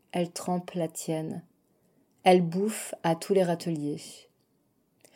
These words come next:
Elle est féministe et la ramène dès qu'il y a du grabuge. Elle est chiante et trouble-faite. Elle fait chier. Elle ne mange pas de viande. Elle trouble le système bien huilé hétéro-patriarche.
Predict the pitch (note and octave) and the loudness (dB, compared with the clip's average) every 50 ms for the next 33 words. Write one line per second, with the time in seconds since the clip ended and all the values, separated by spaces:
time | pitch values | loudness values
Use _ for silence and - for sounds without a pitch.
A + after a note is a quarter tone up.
0 | - - - - _ - G3+ G3 G#3+ G#3+ G#3+ - B3+ B3 A#3+ B3 A#3+ A#3 A#3+ B3+ | -20 -20 -20 -18 _ 8 12 12 12 12 12 10 10 10 12 12 12 10 10 8
1 | C4 B3+ - A#3 G#3 G3 F#3 F#3+ G3 G3+ G3+ G#3 G#3 G#3 G3 G#3 G3+ - - F#3 | 6 4 6 8 8 8 8 6 6 6 6 6 6 8 8 6 6 4 2 4
2 | F3+ G3 F#3 F3 F3 F3+ E3+ E3+ D#3+ D#3+ E3 D#3+ D#3 D3+ D#3 D#3+ D3+ - _ _ | 4 6 6 4 2 2 2 2 0 0 -2 -4 -4 -4 -6 -8 -12 -16 _ _
3 | _ _ _ _ _ - F#3 F3+ F3 F3 F3 - - - - F3+ F3 G#3 G#3+ - | _ _ _ _ _ 2 2 4 4 2 0 0 0 0 0 0 -2 -4 -6 -8
4 | - - - _ - F#3 F#3 - - G3 E3+ F3 F3 E3 - - - E3+ F3 F3 | -14 -18 -12 _ -4 -2 -2 -2 -2 -2 0 0 -2 -2 -4 -4 -4 -4 -4 -6
5 | - - - - - _ _ - F3 F3+ E3+ - - - E3 - - - - - | -8 -12 -14 -14 -18 _ _ -4 -4 -2 -2 -2 -4 -4 -4 -2 -4 -4 -2 -2
6 | E3+ D#3+ F3 - _ _ _ _ _ _ _ _ _ _ _ _ - F3+ F#3 F#3+ | -4 -4 -4 -8 _ _ _ _ _ _ _ _ _ _ _ _ 6 8 8 10
7 | F#3+ F#3 F#3 F#3+ F#3 - - F#3 F3 E3 E3 D#3 D#3+ D#3+ D#3 D#3 D#3 D3+ D3+ E3 | 8 8 6 4 2 2 4 4 4 2 0 -2 -2 -2 0 -2 -2 -4 -6 -8
8 | E3+ - _ _ _ _ _ _ _ _ _ _ _ - G#3 G3+ G3+ G3+ - - | -10 -14 _ _ _ _ _ _ _ _ _ _ _ 8 10 10 10 8 6 6
9 | C4 B3+ A#3 A#3+ A#3 G#3+ A3 G#3+ - - G#3 - - A#3 A3 A3 G#3+ F#3 G#3 G#3 | 6 10 10 10 10 10 8 6 4 0 -4 4 6 8 8 8 8 8 10 10
10 | G#3+ A3+ A3 G3 G3 G3+ G3+ G3+ - - - G3 G3+ G3 G3+ F#3+ F3 F#3+ F#3+ F#3 | 10 8 6 4 4 8 10 10 10 12 10 8 6 6 4 2 4 2 2 2
11 | F#3 F#3 F3+ - - - F3+ F3 E3 D#3 E3 D#3 - - - - - | 2 0 0 -2 -4 -4 -2 0 -2 -2 -4 -6 -8 -8 -8 -10 -12